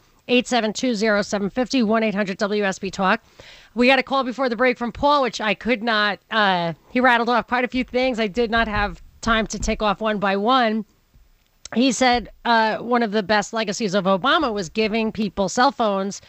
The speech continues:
who were online for food stamps. And I don't know if it was exactly one-to-one correlated, but maybe it was. And for me, you know, I'm skeptical. I don't look at these things as, I don't,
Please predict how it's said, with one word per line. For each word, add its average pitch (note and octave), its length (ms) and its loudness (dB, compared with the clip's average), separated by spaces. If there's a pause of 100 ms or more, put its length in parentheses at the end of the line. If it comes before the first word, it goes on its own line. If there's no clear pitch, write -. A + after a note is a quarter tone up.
(420)
who C4+ 120 2
were B3 140 6
online A3+ 520 0
for A#3 120 -4
food G4 320 2
stamps. - 680 -10 (440)
And A#3 480 2
I A3+ 120 4
don't A3+ 240 -2
know A3+ 160 2
if G#3+ 80 0
it B3 40 4
was A#3 180 0
exactly D4 520 0
one-to-one C4 400 -2
correlated, D4+ 480 2
but B3+ 100 -8
maybe D4+ 240 0
it G3 120 -4
was. F3+ 440 2 (100)
And A3 280 0
for B3 160 -2
me, B3+ 640 -2 (520)
you C#4+ 80 -8
know, C4+ 180 4
I'm E4+ 280 2
skeptical. D4 540 -4
I F3 140 0
don't C#4 160 0
look C4 200 -6
at - 80 -16
these A#3 240 -8
things F#3 300 -4
as, E3+ 300 -6
I B3+ 120 4
don't, E4 260 2